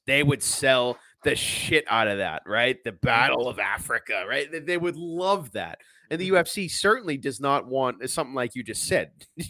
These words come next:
Speaker 1: know, you know, Whitaker versus Cannonier for a shot against Izzy again. Nobody wants that, right? But I feel so strongly in the discrepancy in skill set between these two fighters, Dricus and Whitaker,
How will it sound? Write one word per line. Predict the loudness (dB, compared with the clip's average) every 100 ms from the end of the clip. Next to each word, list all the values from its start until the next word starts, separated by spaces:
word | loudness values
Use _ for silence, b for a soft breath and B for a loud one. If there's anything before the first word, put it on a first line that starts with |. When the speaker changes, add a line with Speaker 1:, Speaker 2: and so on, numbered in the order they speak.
| -2
Speaker 1:
know, | -2 -2
you | -4 -4
know, | -4 -6
Whitaker | -4 -4 -4 -6
versus | -4 -6 -6 -14 -16 _ -14
Cannonier | -8 -8 -6 -4 0 0 -2
for | -2 -2 -2 B B B _
a | 0
shot | 2 2 4 4
against | 0 -4 -6 -4
Izzy | -4 -4 -8 -4
again. | -4 -4 -2 -2 -2 -4
Nobody | -2 0 -2
wants | -2 -6 -8 -8
that, | -8 -8 -4
right? | -2 -2 b b _ _ 0
But | 0 0
I | -2 -2
feel | -4 -4 -4
so | -4 -6 -2 0 0 0
strongly | -10 -8 -6 -6 -8 -14 -20 _ _ _ _ _ _
in | 0 2 0
the | -4
discrepancy | -4 -6 0 0 2 2 0 -4 -4
in | -4
skill | -8 2 4 4
set | 2 0 0
between | -2 -4 -6 -6
these | -8 -10
two | -10 -10
fighters, | -4 -4 -4 -8
Dricus | -10 -10 -8 -10
and | -8 -4
Whitaker, | -4 -4 -8